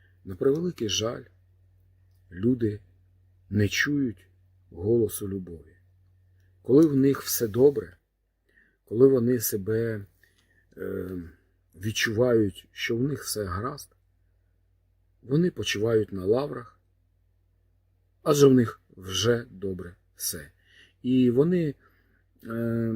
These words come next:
не опікуються тим, що,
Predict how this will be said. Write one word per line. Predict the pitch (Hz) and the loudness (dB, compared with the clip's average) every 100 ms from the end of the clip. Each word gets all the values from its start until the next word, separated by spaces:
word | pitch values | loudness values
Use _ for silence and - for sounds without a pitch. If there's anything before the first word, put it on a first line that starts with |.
| 117 | 2
не | 123 156 | 6 8
опікуються | 160 - 185 - 107 95 - 90 80 - _ _ _ _ | 6 4 -4 0 2 0 -2 -12 -14 -20 _ _ _ _
тим, | - 135 139 143 _ | 4 6 6 0 _
що, | - - - 104 95 95 92 | -10 -8 -6 -4 -2 -4 -6